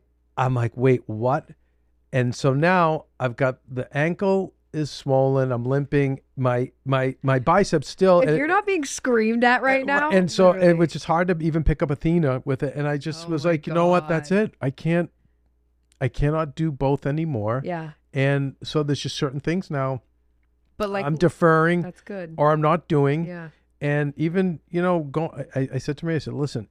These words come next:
Speaker 1: if, if it's life and death, and you and Athena and your dad and, uh, everyone around me needs me to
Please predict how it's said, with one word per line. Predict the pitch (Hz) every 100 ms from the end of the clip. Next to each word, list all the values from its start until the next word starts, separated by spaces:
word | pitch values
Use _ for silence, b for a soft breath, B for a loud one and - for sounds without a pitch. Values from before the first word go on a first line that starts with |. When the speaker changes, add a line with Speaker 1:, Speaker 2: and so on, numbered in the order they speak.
| _
Speaker 1:
if, | 151 147 _ _
if | 185 180 _
it's | 147 - -
life | 151 180
and | 208 170
death, | 143 160 - - _ _ _ _ _ _ -
and | 127 120 123
you | 135 156
and | 151
Athena | 127 139 147 147
and | 147
your | 117
dad | 104 127 139 139
and, | 120 -
uh, |
everyone | 120 117 143 165
around | 139 127 127 135
me | 135
needs | 117 120 143 -
me | 180 202 185 _ _ _ _ _ _
to | - 185 170